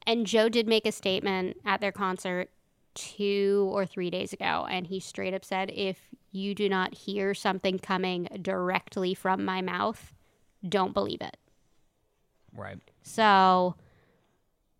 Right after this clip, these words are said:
Speaker 1: I don't know. And then after, like, you know, all the deadbeat mom stuff came out, then there was articles released that were very clearly from Sophie's side that were saying that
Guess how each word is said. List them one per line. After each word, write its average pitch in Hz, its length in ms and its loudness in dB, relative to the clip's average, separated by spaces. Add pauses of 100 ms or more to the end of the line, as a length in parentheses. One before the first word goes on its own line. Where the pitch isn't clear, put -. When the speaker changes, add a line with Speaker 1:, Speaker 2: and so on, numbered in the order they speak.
(760)
Speaker 1:
I 170 140 -4
don't 165 120 -6
know. 160 220 -6
And 240 140 4
then 233 340 2
after, 220 380 4
like, 196 180 0
you 190 60 0
know, 190 80 2
all 185 100 2
the 185 80 -2
deadbeat 180 420 -4
mom 180 260 -2
stuff - 280 -4
came 180 220 -4
out, 175 420 0
then 170 400 -2
there 180 160 2
was - 480 -2
articles 214 540 4
released 196 540 2
that 185 140 4
were 185 100 2
very 180 300 2
clearly 185 440 -2
from 185 180 -4
Sophie's 208 480 2
side 185 460 4
that 180 340 2
were 196 140 -4
saying 185 420 -4
that 98 420 4